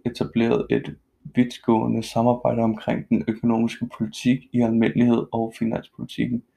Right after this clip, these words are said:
i særdeleshed. Alle otteogtyve E U-lande,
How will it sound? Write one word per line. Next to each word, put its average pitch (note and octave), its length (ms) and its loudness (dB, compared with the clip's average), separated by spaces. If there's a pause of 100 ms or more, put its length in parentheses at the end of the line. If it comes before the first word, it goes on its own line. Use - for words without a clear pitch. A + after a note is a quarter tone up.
(440)
i B2 60 0
særdeleshed. A#2 640 -2 (240)
Alle C3 260 2
otteogtyve A#2+ 560 0
E A#2+ 140 4
U-lande, A2+ 600 2